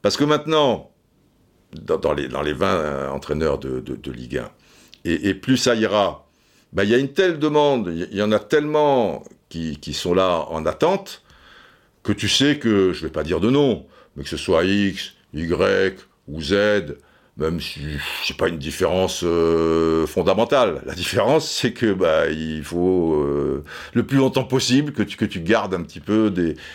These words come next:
des, des résultats qui, qui, qui, qui, qui tiennent à peu près la route, quoi. Parce que là, l'autre avantage du crack, c'est que, un, il va moins facilement se faire dégager, parce qu'en indemnité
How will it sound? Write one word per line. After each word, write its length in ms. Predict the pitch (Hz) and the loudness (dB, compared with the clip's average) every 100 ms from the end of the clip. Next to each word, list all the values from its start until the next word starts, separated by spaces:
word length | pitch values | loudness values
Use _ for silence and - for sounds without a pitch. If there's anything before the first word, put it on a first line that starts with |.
| - | -16
des, 160 | - 82 | -2 0
des 120 | 80 | 2
résultats 480 | 85 78 90 110 113 | 0 0 -2 2 2
qui, 220 | - 85 | 0 -12
qui, 300 | 73 82 71 | -8 -10 -10
qui, 440 | - 78 71 67 69 | -10 -8 -6 -8 -10
qui, 460 | - 71 71 71 - | -8 -6 -6 -8 -12
qui 140 | - | -14
tiennent 180 | - 85 | -6 -4
à 60 | 90 | -2
peu 100 | 101 | -2
près 160 | 113 | 0
la 80 | 151 | 2
route, 240 | 180 202 - | 2 0 -2
quoi. 300 | 92 71 - - - - - - - | -2 -2 -10 -20 -20 -18 -20 -10 -2
Parce 160 | 90 | 0
que 60 | 117 | 2
là, 220 | 120 117 - | 2 0 0
l'autre 280 | 139 143 135 | 2 4 2
avantage 440 | 127 120 117 98 | 0 2 0 0
du 100 | 92 | -6
crack, 460 | 135 180 185 - _ - - - _ | 0 0 0 -14 _ -20 -20 -20 _
c'est 260 | - 120 117 | -2 -2 2
que, 260 | 120 120 - | 2 2 4
un, 360 | 156 135 78 - _ _ 92 | 2 2 -2 -10 _ _ -2
il 80 | |
va 100 | 90 | 0
moins 240 | 107 165 190 | 2 4 4
facilement 440 | 165 - 151 147 | 2 -2 0 2
se 100 | 139 | 2
faire 160 | 131 110 | 0 2
dégager, 640 | 110 104 95 104 98 73 _ _ _ _ | 2 2 0 2 0 -2 _ _ _ _
parce 160 | - - | -10 -4
qu'en 180 | 78 | -2
indemnité 880 | 82 82 87 82 80 71 87 80 - | 0 2 0 0 -4 0 2 2 -4